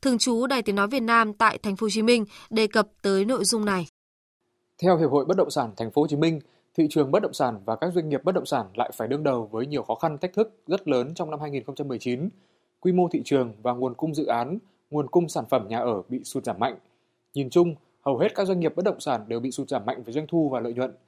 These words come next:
Speaker 2: Thậm chí một số doanh nghiệp bị thua lỗ hoặc đứng trước nguy cơ bị phá sản. Năm hai nghìn không trăm mười chín, toàn bộ thành phố chỉ có một dự án nhà ở thương mại được chấp thuận chủ trương đầu tư, giảm mười hai dự án,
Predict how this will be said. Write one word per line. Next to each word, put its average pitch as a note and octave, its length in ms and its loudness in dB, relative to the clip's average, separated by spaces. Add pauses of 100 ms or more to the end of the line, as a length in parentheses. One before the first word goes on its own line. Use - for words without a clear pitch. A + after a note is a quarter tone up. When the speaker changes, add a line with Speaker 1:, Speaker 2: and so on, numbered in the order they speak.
(300)
Speaker 2:
Thậm D3+ 160 -4
chí D3 280 0
một F3 200 0
số C3 120 -4
doanh F3 160 -2
nghiệp D#3 140 0
bị C#3 160 -2
thua E3+ 100 0
lỗ D3+ 320 4
hoặc - 160 0
đứng C#3+ 140 -2
trước A3 220 0
nguy E3 120 -4
cơ D#3+ 200 0
bị D3 220 0
phá A#2 120 -2
sản. B2+ 240 -2 (460)
Năm E3+ 120 -2
hai F3+ 80 4
nghìn D#3 140 0
không D#3 120 -8
trăm E3 120 -2
mười C#3 100 2
chín, B2+ 300 -4 (360)
toàn D3+ 160 2
bộ C#3+ 100 2
thành C3 160 -4
phố C#3 380 0
chỉ - 180 0
có B2 120 0
một D#3+ 280 0
dự C3 100 -2
án A#2+ 220 0
nhà E3+ 80 -2
ở C3 140 0
thương D3+ 140 -4
mại D3 260 -2
được B2 200 -8
chấp F#3+ 160 -4
thuận E3 140 -2
chủ G#2+ 120 -8
trương C#3+ 140 -4
đầu A#2+ 180 -4
tư, D#3 220 2 (340)
giảm B2+ 260 2
mười A2+ 140 -4
hai D#3 160 0
dự D3 100 -2
án, A#2+ 340 -2